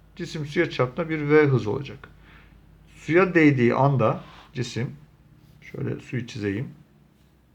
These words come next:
Cisim suya değdiği anda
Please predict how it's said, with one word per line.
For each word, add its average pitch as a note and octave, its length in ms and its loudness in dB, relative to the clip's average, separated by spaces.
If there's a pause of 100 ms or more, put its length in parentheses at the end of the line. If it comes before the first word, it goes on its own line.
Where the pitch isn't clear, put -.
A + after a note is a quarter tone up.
(1160)
Cisim F#3 340 -4
suya F3+ 320 2
değdiği A#2+ 320 6
anda A2+ 280 -2